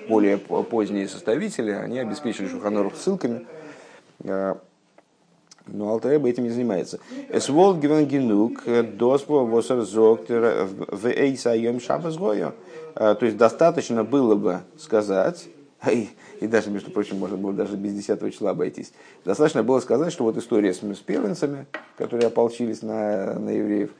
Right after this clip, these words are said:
э, на с-, остальную часть Египта, она про-, про-, произошла в Шаббас, вот и всё. "Вееш леймер аз миддем верт мивуэр дер тейхен с ундисибо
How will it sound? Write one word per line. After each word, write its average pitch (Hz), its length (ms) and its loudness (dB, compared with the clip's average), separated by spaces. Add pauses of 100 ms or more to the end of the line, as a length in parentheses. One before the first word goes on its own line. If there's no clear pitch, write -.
(220)
э, 104 100 0
на 107 360 8
с-, - 300 -8
остальную 104 500 0
часть 98 280 -4
Египта, 104 420 -2
она 170 160 -4
про-, 175 220 -4
про-, 135 480 -4 (220)
произошла 120 360 0
в 135 60 -8
Шаббас, - 320 -8
вот - 140 -14
и - 40 -12
всё. - 140 -20 (1040)
"Вееш 180 460 8
леймер 113 380 4
аз 120 200 2
миддем 139 720 0
верт 104 180 0
мивуэр 131 520 2
дер 120 180 0
тейхен 165 580 -2 (140)
с 107 400 2 (180)
ундисибо 127 1300 0